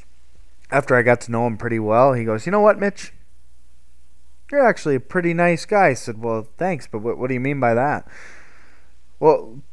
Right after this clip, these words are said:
we, we don't really like you much in Warner. You don't seem like a very nice guy, and, but you, you are a nice guy." I said, "Uh,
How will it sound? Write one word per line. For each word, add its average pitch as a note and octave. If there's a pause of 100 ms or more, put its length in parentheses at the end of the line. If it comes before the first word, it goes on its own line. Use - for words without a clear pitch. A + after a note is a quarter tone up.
we, F3
we D#3
don't C4+
really C#3+
like C3
you B2
much -
in A#2
Warner. A2
You A#2+
don't F3+
seem F#3+
like E3+
a C#3
very C3
nice A#2
guy, G#2+
and, E2+
but C#3+
you, A#3
you B3
are B3
a F#3+
nice B2
guy." A#2+
I A#2
said, A2+
"Uh, B2